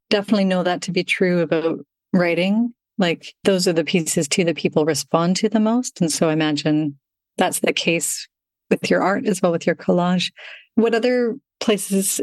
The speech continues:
have you sent work to, and how do you choose the places that you send work to? And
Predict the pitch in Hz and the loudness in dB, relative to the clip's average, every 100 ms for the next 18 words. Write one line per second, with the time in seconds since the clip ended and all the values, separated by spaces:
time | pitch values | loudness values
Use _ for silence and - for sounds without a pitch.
0 | - 190 185 180 185 - - - 220 208 | -2 0 2 0 -2 -4 -6 -4 -2 0
1 | 247 208 202 - 214 202 185 175 - 190 | 0 0 -2 -2 0 0 0 -2 -2 0
2 | 175 - 185 180 202 - 208 220 202 196 | 0 -2 -2 -2 -2 0 0 0 0 0
3 | 202 - 196 196 196 - 202 190 185 170 | 0 0 0 0 -2 -2 0 0 0 0
4 | 165 160 | 0 -2